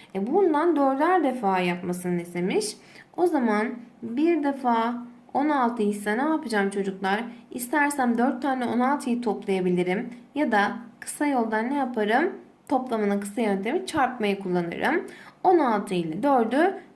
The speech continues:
çarpıyorum. Dört kere altı, yirmi dört. Elde var iki. Dört kere bir, dört. İki daha, altmış dört santimetre yol almış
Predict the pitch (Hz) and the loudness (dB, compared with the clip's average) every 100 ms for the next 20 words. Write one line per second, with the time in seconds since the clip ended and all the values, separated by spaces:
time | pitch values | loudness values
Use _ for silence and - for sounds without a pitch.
0 | - 277 233 - 208 185 180 214 302 - | -6 0 0 0 -2 -2 2 2 0 -4
1 | - - 294 302 294 240 214 190 185 185 | -14 -6 0 0 0 0 2 2 2 -2
2 | 233 262 320 - - 214 214 208 196 190 | 0 2 2 -2 -10 -4 0 2 2 2
3 | 190 208 277 - 190 190 190 190 185 175 | 2 2 0 -4 -4 -2 -2 -2 -2 -4
4 | 170 - 240 - 220 226 - - - _ | -4 -8 -10 -2 0 0 -2 -12 -20 _
5 | - 320 330 - 208 185 180 165 175 233 | -2 -2 -2 -2 0 0 0 -2 0 2
6 | 320 349 - - _ _ _ - 262 240 | 2 -2 -14 -20 _ _ _ -16 -10 -4
7 | 208 202 233 277 339 - - - _ _ | -4 -2 0 0 -2 -4 -20 -20 _ _
8 | _ - 226 226 226 240 240 - 233 247 | _ -6 -4 -4 -2 -4 -4 -2 2 2
9 | 294 - - - _ - _ - - 220 | 2 -4 -18 -20 _ -20 _ -16 -4 -2
10 | 208 202 202 190 190 196 196 190 202 269 | -2 -2 -2 0 -2 -4 -2 0 0 -2
11 | - - - - _ _ _ _ _ _ | -10 -18 -20 -20 _ _ _ _ _ _
12 | _ _ _ _ _ _ _ - 277 254 | _ _ _ _ _ _ _ -4 0 4
13 | 202 185 185 233 302 311 - | 4 2 0 0 0 0 -6